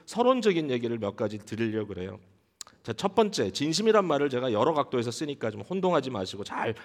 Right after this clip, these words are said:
따라와 주시길 바라요. 첫 번째, 교회의 진심은 그리스도입니다. 교회의 진심은 그리스도예요. 자, 오늘 본문에 보면, 어, 특별히 사 절에서부터 팔 절까지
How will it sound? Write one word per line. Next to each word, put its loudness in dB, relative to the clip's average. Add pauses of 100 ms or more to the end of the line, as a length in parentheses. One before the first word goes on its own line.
(100)
따라와 2
주시길 -4
바라요. -2 (160)
첫 2
번째, 0 (560)
교회의 8
진심은 0 (460)
그리스도입니다. -2 (1400)
교회의 6
진심은 0
그리스도예요. -2 (1040)
자, 2
오늘 6
본문에 4
보면, 0 (920)
어, 4
특별히 6
사 0
절에서부터 6
팔 0
절까지 0